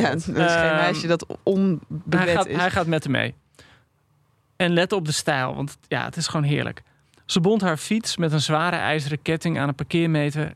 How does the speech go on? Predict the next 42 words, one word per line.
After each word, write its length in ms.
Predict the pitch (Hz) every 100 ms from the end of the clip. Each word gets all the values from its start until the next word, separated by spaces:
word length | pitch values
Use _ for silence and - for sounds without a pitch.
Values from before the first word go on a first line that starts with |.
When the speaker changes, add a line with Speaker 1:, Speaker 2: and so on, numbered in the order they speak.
| -
Speaker 3:
en 140 | 160
deed 180 | 151 147
de 60 |
deur 360 | 139 147 143 -
open. 340 | - - - - _ _ _ _ _ _ _ _ -
Zonder 300 | 196 214 214
iets 200 | 190 -
te 80 |
zeggen 320 | 156 160 160 165
ging 220 | 160 147
ze 100 | 139
voor. 360 | 127 95 - - _ _
Een 140 | - -
eindeloze 580 | 156 175 180 160 156 156
reek 260 | 143 143
trappen 340 | - 147 135 -
op. 220 | - - _ _ _ _ _ _ _ _ _
Promiscuïteit 920 | - 175 175 - 180 160 165 165 208
had 120 | 180
in 100 | 170
Amsterdam, 680 | 139 151 - 147 139 160 226 _ _ _ _
vooral 260 | - 156
als 160 | 151 143
je 60 | 165
in 60 |
de 100 | 147
jongere 360 | 147 170 170 151
regionen 580 | 143 135 - 147 165 160
bleef, 400 | 151 147 165 - _ _
veel 300 | - - 208
met 200 | 196 165
traplopen 560 | - 175 156 135 131 147
te 100 | 143
maken. 360 | 123 104 123 - _ _ _ _ _ - - - _
Hij 120 | -
klom 240 | 170 196 160
rustig 380 | 185 208 214 165
achter 260 | 156 -
de 60 | 160
verende 360 | 135 170 180 165
gymschoenen 580 | - 165 - - 156
aan 300 | 107 123 147